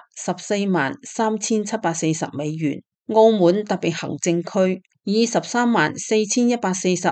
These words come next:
美元排名第二名，愛爾蘭、新加坡則以十三萬三千九百美元及十三萬三千七百四十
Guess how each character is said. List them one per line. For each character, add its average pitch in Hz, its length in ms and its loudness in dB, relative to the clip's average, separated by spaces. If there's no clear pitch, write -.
美 165 140 0
元 156 280 0
排 135 220 -6
名 143 180 -6
第 175 80 2
二 170 80 2
名， 156 420 -2
愛 247 120 0
爾 254 60 4
蘭、 202 420 2
新 262 280 0
加 247 200 0
坡 233 240 4
則 233 260 -4
以 170 300 -2
十 - 240 -2
三 262 360 0
萬 147 220 2
三 214 320 -2
千 214 320 -2
九 165 160 2
百 180 160 0
美 143 180 -2
元 143 220 -4
及 - 220 -8
十 165 280 -2
三 220 340 -2
萬 156 240 0
三 220 340 -2
千 214 220 -2
七 220 140 -6
百 175 160 -2
四 180 240 -2
十 175 180 -4